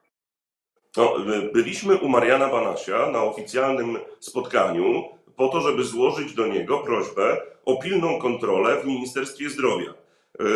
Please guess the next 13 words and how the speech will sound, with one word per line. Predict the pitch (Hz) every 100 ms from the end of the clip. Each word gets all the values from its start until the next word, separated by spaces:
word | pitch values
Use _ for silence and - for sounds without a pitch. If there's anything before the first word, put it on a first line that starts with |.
| 110 110
y, |
sugerując, | - 208 180 135 101 104 147 - -
że, | 113 107 131 127 127 117 - - -
y, | 123 120 117 120 120 117
w | 123
Ministerstwie | 160 147 151 175 - 151
Zdrowia | 123 139 123 95 92
zapadają, | 120 135 - 113 92 92 101 - - _ -
y, | 110 110 110 113 113 113
decyzje | 156 151 131 - 95 110 - - -
nielegalne | 117 165 170 165 123 101 101 127 131
dotyczące | 131 135 147 147 143
lockdownów, | 131 - 107 92 85 92